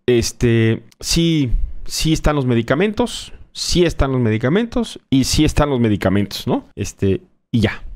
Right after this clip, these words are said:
El problema es que no, no están los medicamentos. Esa es la verdad. No están los, no están los medicamentos. No han llegado. Este, no como debe de ser.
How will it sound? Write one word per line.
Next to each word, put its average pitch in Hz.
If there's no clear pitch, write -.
El 170
problema 185
es 165
que 131
no, 120
no 127
están 123
los 107
medicamentos. 87
Esa 131
es 110
la 92
verdad. 95
No 135
están 123
los, -
no 123
están 120
los 113
medicamentos. 143
No 135
han 135
llegado. 147
Este, 113
no 147
como 117
debe 117
de 107
ser. 151